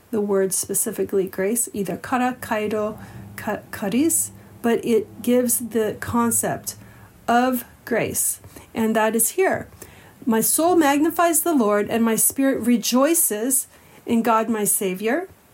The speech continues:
for he has looked on the humble estate of his servant.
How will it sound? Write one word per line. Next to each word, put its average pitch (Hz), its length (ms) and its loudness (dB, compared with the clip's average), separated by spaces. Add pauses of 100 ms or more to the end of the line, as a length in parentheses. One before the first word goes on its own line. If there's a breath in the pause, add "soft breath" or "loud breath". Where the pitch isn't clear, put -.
(580 soft breath)
for 240 140 2
he 254 160 6
has 294 260 4
looked 320 320 2
on 349 140 4
the 240 180 2
humble 302 260 6
estate 254 440 0
of 226 80 -4
his 240 160 2
servant. 226 640 -2